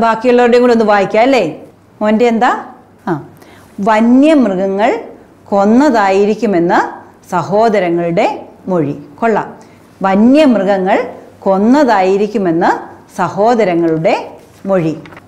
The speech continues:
വസ്ത്രത്തിൽ പുരണ്ട രക്തം ആടിൻ്റെ രക്തമെന്ന് പരിചയസമ്പന്നരായ ആട്ടിടയർ. എന്താ മോൾ ഒന്നുകൂടെ ഉറക്കെ വായിച്ചേ? വസ്ത്രങ്ങളിൽ പുരണ്ട രക്തം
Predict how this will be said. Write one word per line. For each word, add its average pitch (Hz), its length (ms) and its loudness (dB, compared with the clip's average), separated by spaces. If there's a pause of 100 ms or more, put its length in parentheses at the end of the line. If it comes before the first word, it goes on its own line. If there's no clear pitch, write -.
(160)
വസ്ത്രത്തിൽ 285 640 0 (140)
പുരണ്ട 196 380 -2 (880)
രക്തം 214 460 2 (800)
ആടിൻ്റെ 254 440 4 (100)
രക്തമെന്ന് 202 680 0 (640)
പരിചയസമ്പന്നരായ 208 1400 2 (760)
ആട്ടിടയർ. 175 600 -2 (420)
എന്താ 196 200 0
മോൾ 233 140 2
ഒന്നുകൂടെ 240 220 2
ഉറക്കെ 233 260 -2
വായിച്ചേ? 247 320 0 (680)
വസ്ത്രങ്ങളിൽ 277 680 2 (100)
പുരണ്ട 190 360 2 (800)
രക്തം 226 460 0